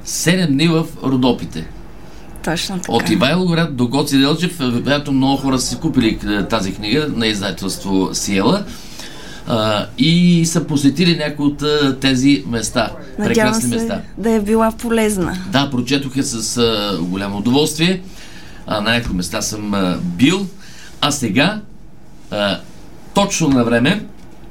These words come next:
Speaker 1: идват новите почивни дни, Гергьов ден, вместо да седим по масите, бяхме и по Велик ден по масите, сега вместо да седим, можем да излезем сред природата с, е, това ново произведение, което се казва „Петдесет и две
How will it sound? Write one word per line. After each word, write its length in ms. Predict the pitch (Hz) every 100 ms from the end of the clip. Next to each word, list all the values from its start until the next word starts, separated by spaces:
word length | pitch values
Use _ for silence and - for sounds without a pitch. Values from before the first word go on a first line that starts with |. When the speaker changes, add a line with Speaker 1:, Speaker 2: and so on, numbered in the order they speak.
| - - -
Speaker 1:
идват 280 | 170 143 139
новите 340 | 143 131 120
почивни 340 | 101 92 101 104
дни, 160 | 175
Гергьов 360 | 151 120 135 117
ден, 140 | 156
вместо 300 | 190 147 127
да 80 | 120
седим 280 | - 123 190
по 120 | 185
масите, 420 | 139 135 - 156
бяхме 300 | 143 143 127
и 80 | 98
по 60 | 95
Велик 240 | 113 151
ден 160 | 156 170
по 80 | 151
масите, 460 | 151 170 - 143 170 - - - - - -
сега 180 | - 143
вместо 260 | 143 135 110
да 60 |
седим, 340 | 101 101 143 202
можем 420 | 160 180 175 175
да 60 | 143
излезем 480 | 104 131 147 156 151 143 95
сред 460 | - 131 143 - 104 -
природата 600 | 123 120 120 101 85 87 - -
с, 120 | - 120 - -
е, 340 | 123 110 104 - - -
това 320 | 120 135 156 -
ново 320 | 120 127 127
произведение, 720 | 117 110 90 101 151 180 175
което 360 | 113 110 - 139
се 160 | -
казва 440 | 104 104 104 113 113 - - - - -
„Петдесет 600 | 113 98 101 - 202 196 - -
и 140 | 104
две 320 | 85 104 175